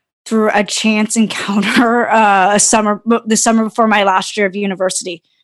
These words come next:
I worked at the C N I B Lake Joseph Center, and he was up covering an event, and we started talking about our love for the Toronto Blue Jays.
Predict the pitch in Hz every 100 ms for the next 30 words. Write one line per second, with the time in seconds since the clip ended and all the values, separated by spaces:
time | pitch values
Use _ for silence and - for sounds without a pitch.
0 | - 196 190 185 202 180 220 202 196 196
1 | 185 - 233 226 220 226 226 226 214 185
2 | 180 175 175 220 208 202 196 190 - 202
3 | 190 196 190 190 185 190 180 190 185 185
4 | - - - - - - - 190 196 185
5 | 175 185 202 202 196 196 180 180 - 185
6 | 196 - 202 190 202 190 190 190 190 190
7 | 185 180 185 208 190 - 190 180 175 247
8 | 233 247 247 233